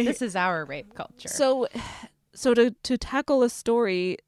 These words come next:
Speaker 2: that deals with this subject matter, again, it has to be done so carefully, and that ambig-, I really feel that that ambiguity needs to be removed if you're going to tackle it responsibly.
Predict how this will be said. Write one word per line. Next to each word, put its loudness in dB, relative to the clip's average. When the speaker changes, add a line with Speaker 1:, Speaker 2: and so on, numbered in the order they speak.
Speaker 2:
that -4
deals 0
with -4
this -4
subject -2
matter, -4
again, -2
it -8
has -6
to -6
be -2
done -4
so -2
carefully, -2
and -8
that -2
ambig-, -4
I -4
really -2
feel -2
that -6
that 0
ambiguity -4
needs -6
to -6
be -4
removed -2
if -8
you're -6
going -2
to -2
tackle -10
it -6
responsibly. -6